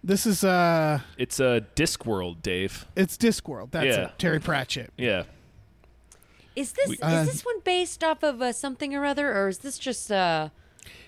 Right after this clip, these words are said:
Speaker 2: Yeah, it's, it's based off a series of sci-fi fantasy books by Terry Pratchett that, uh, Dave and I, I think, only are aware of because we watched,
Speaker 1: Watched
Speaker 2: um,
Speaker 1: Hogfather.
Speaker 2: Hogfather, which is, like, a Discworld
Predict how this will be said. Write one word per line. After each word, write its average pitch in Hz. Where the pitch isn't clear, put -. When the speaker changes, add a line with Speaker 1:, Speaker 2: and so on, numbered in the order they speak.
Speaker 2:
Yeah, 196
it's, 120
it's 147
based 190
off 208
a 151
series 180
of 131
sci-fi 147
fantasy 127
books -
by 104
Terry 110
Pratchett -
that, 90
uh, 90
Dave 135
and 127
I, 113
I 104
think, 117
only 110
are 113
aware 107
of 101
because 98
we 98
watched, 98
Speaker 1:
Watched 90
Speaker 2:
um, 90
Speaker 1:
Hogfather. 160
Speaker 2:
Hogfather, 123
which 90
is, 95
like, 90
a 95
Discworld 85